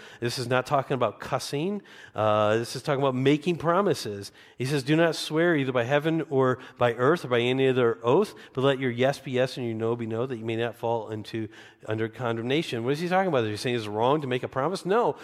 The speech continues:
But what he's saying here is it's wrong to try to make deals with God. "Okay, God, if you do this, then I'll do this. All right, God, okay, God, you, you, you give me this job promotion, you give me this <laughs> job, this, I'm telling you, God, I am going to,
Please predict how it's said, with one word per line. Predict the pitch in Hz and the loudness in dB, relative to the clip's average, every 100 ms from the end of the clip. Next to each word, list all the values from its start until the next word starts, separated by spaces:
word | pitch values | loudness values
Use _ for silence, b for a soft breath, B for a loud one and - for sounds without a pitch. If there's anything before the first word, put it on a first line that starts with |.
| B | B
But | - 143 | -4 2
what | 175 | 2
he's | 151 | 2
saying | - 240 233 | 0 -2 0
here | 135 143 | 0 2
is | 143 143 | 2 0
it's | 123 151 | -6 -2
wrong | 180 | -4
to | 160 | -2
try | 175 | -2
to | 147 | 0
make | 143 113 | -2 -4
deals | 127 165 139 | -2 0 -2
with | 151 | -10
God. | 156 185 160 - - b b b b | -8 -8 -8 -16 -20 b b b b
"Okay, | 127 147 | 0 2
God, | 147 151 | 4 4
if | 143 | 4
you | 143 226 | 2 0
do | 277 277 | 2 0
this, | 220 127 135 151 - - B B | 2 2 2 -2 -8 -10 B B
then | 131 160 | 2 4
I'll | 160 160 | 6 4
do | 151 | 2
this. | 131 92 - - - B B | 2 -2 -8 -20 -20 B B
All | 151 | 2
right, | 165 | 4
God, | 165 160 156 | 2 2 0
okay, | 160 131 - - | 2 2 -2 -2
God, | 147 139 | -2 0
you, | 147 208 233 | 0 2 0
you, | 151 147 196 226 208 | -4 -2 0 0 -2
you | 143 180 | -6 -2
give | 151 208 | 0 0
me | 165 | 0
this | 147 - | -2 -4
job | 127 131 143 - | -6 -6 -10 -10
promotion, | 151 143 - 143 131 | -8 -8 -8 -12 -12
you | |
give | 143 143 | -12 -10
me | 139 | -8
this | 127 139 | -8 -10
<laughs> | - | -10
job, | 131 143 143 B 160 143 | -8 -8 -10 B -16 -10
this, | 127 123 _ | -10 -10 _
I'm | 127 123 | -10 -10
telling | - - 147 156 | -10 -4 -2 0
you, | 151 | 0
God, | 151 143 143 143 B B | 0 4 4 2 B B
I | 117 127 | -2 0
am | 139 131 123 | 0 -2 -2
going | 131 135 139 | -2 -2 -2
to, | 139 127 | -6 -10